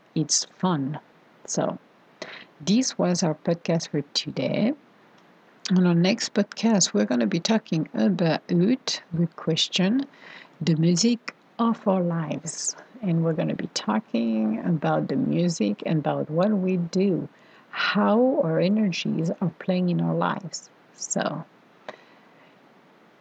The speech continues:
we're gonna be talking about that on the next podcast. If you have any comments or would like to schedule an appointment with me, you can go on W W W dot A D G intuitive dot com.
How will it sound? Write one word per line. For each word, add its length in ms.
we're 300
gonna 180
be 100
talking 340
about 220
that 220
on 80
the 60
next 260
podcast. 560
If 160
you 60
have 240
any 240
comments 420
or 60
would 100
like 140
to 80
schedule 280
an 60
appointment 400
with 180
me, 120
you 120
can 180
go 120
on 140
W 340
W 340
W 380
dot 340
A 160
D 220
G 200
intuitive 600
dot 240
com. 480